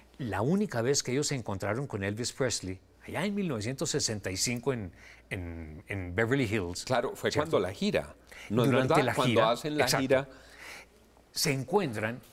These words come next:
Speaker 1: y se sientan en un sofá en la casa que tenía alquilada Elvis, un sofá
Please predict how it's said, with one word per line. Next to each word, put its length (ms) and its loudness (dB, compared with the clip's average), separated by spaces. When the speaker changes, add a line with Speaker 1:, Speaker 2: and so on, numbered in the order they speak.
Speaker 1:
y 100 -4
se 180 0
sientan 720 0
en 180 -4
un 180 -2
sofá 580 -2
en 120 -8
la 100 -6
casa 300 -4
que 100 -8
tenía 280 -4
alquilada 600 -2
Elvis, 480 -6
un 180 -2
sofá 520 -2